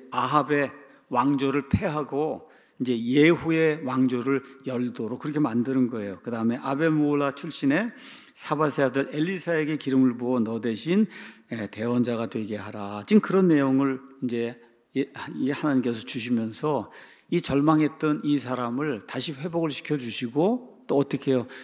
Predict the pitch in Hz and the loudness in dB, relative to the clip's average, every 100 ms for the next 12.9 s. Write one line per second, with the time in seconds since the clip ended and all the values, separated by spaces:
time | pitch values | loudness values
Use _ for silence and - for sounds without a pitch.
0 | - - - 165 165 160 147 127 123 131 | -20 -16 -10 -2 2 2 2 -2 -2 -2
1 | 127 120 107 127 113 104 110 117 113 - | -2 -4 -4 -4 -2 -2 0 -2 -2 -12
2 | - 110 120 113 113 113 - - - 127 | -12 -6 0 2 0 -2 -12 -12 -2 0
3 | 120 113 110 104 117 107 110 95 - - | 0 -2 -4 -4 -6 -8 -10 -14 -16 -4
4 | 160 185 190 143 143 151 147 139 131 151 | 2 4 4 6 6 8 6 0 -2 0
5 | 127 90 - - _ - - _ - 151 | -2 -4 -12 -20 _ -20 -20 _ -2 2
6 | 175 185 175 170 175 156 175 170 165 151 | 4 6 6 4 2 0 2 4 4 2
7 | 131 151 147 139 131 135 139 - 107 123 | 6 8 8 6 2 4 2 -2 -2 0
8 | 123 113 127 180 135 92 - _ _ _ | 2 2 0 0 -2 -6 -16 _ _ _
9 | _ - 143 143 202 196 196 170 175 165 | _ -4 -2 2 2 2 -2 -2 -2 -2
10 | 151 143 135 127 143 - 135 117 117 110 | -2 -4 -2 0 0 0 -4 -4 -8 -10
11 | 110 110 123 98 95 - _ - 143 185 | -6 -4 -4 -6 -10 -20 _ -8 2 4
12 | 175 147 151 151 - 143 151 151 - | 4 2 0 0 0 2 0 -4 -12